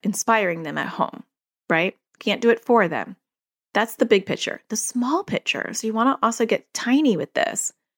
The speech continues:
What is my current role in this? And so you might mentally for a while, and it doesn't have, you don't always have to do this. Like, I don't think I do this all the time, but I might mentally say,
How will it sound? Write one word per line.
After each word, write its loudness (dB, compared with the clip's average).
What 6
is 2
my 4
current 0
role 2
in 2
this? -6
And 2
so 0
you 8
might 4
mentally 4
for 2
a 4
while, 0
and 2
it 4
doesn't 2
have, -2
you 0
don't 0
always 2
have -8
to -14
do -2
this. 0
Like, -2
I 2
don't -2
think -2
I 2
do -2
this -2
all 6
the 0
time, -8
but 2
I 2
might 2
mentally 4
say, -2